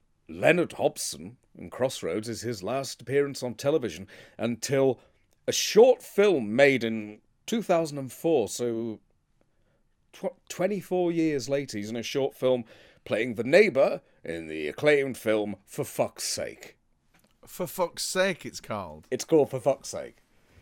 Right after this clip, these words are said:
Speaker 1: That's Leonard's career, though.
Speaker 2: That's how I feel right now.
Speaker 1: But you know what? Fair play to Leonard, 'cause he had a go.
Speaker 2: Well, he got hired, I mean.
Speaker 1: He, he got hired. I mean, this is the, this is, this is the thing. Because Crossroads was made like this,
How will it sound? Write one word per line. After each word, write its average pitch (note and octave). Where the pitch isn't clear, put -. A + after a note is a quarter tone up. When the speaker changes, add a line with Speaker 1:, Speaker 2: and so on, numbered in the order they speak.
Speaker 1:
That's D3+
Leonard's B2+
career, E2
though. C2
Speaker 2:
That's F3+
how F3
I D3+
feel B2+
right A#2
now. A2+
Speaker 1:
But F#3+
you G#3
know A#3
what? E3
Fair G3+
play E3+
to C#3+
Leonard, G2
'cause F3+
he F#3
had F3+
a F#3
go. E2
Speaker 2:
Well, D#4
he G#2
got A#2+
hired, B3
I G#2
mean. G2+
Speaker 1:
He, D3
he E3
got G3+
hired. A#3+
I C3
mean, G3
this A#3
is G#3
the, A#3+
this D4+
is, C#4+
this C4+
is G3
the G#3
thing. D4+
Because C4
Crossroads F#3
was C3+
made C3
like D#2+
this, -